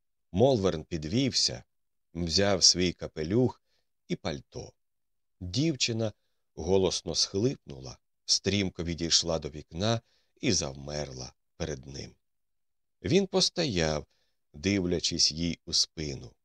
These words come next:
потім підійшов і, звертаючись до шовковистих кучеріків на її шиї, сказав: "І все-таки, якого біса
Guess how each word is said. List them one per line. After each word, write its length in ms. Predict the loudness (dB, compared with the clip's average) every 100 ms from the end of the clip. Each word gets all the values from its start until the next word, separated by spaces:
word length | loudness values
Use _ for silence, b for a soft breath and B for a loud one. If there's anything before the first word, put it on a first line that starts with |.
| _ -2
потім 360 | -2 0 -4 -4 _ -8
підійшов 760 | -6 -4 -2 0 2 2 2 -4 _ -6
і, 100 | -4
звертаючись 960 | -2 -4 -4 0 2 2 0 -2 -2 -4 _ _
до 320 | -6 0 2 4
шовковистих 880 | 2 0 -6 -4 -2 0 -2 -6
кучеріків 720 | -8 -6 0 0 0 -2 -4 -6
на 120 | -6
її 160 | -4
шиї, 440 | -2 -2 -2 -10 -18 _ _ _ _
сказав: 600 | -8 -4 0 0 -2 -12 _ _ _ _ _ _ _ _ _ _ _ _ _
"І 80 | -4
все-таки, 760 | 4 4 4 0 -10 -18 -18 -20 _ _ _ _ _ _
якого 520 | -2 0 2 0 0 0
біса 560 | -2 0 2 2 0